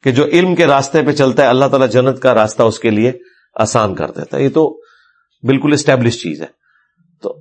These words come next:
یہ ذکر ایسا معاملہ ہے کہ کوئی دل میں بھی یاد کرتا ہے نا، اللہ اس کو پھر دل میں یاد کرتا ہے۔ فَاذْكُرُونِي أَذْكُرْكُمْ،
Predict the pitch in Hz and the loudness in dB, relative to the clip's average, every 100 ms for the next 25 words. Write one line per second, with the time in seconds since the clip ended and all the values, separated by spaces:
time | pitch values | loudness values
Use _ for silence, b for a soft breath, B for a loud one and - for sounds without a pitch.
0 | _ 143 139 104 220 233 - 175 160 180 | _ -2 0 2 0 2 2 2 2 2
1 | 165 165 190 185 175 190 196 190 - _ | 2 2 2 2 2 2 0 -4 -16 _
2 | _ _ _ 135 117 233 269 262 247 196 | _ _ _ -6 0 2 4 4 4 4
3 | 175 - 143 - 175 156 - _ _ _ | 2 2 0 2 0 0 -8 _ _ _
4 | _ _ _ _ 1077 _ _ _ B B | _ _ _ _ _ _ _ _ B B
5 | B B - 185 247 247 - 247 202 165 | B B -2 2 4 4 2 2 4 4
6 | 214 180 123 92 - - _ _ _ - | 2 2 2 0 -10 -18 _ _ _ -2
7 | 208 226 202 240 247 262 269 247 226 190 | 2 2 4 4 4 4 2 2 2 2
8 | 277 208 147 113 | 2 2 2 -2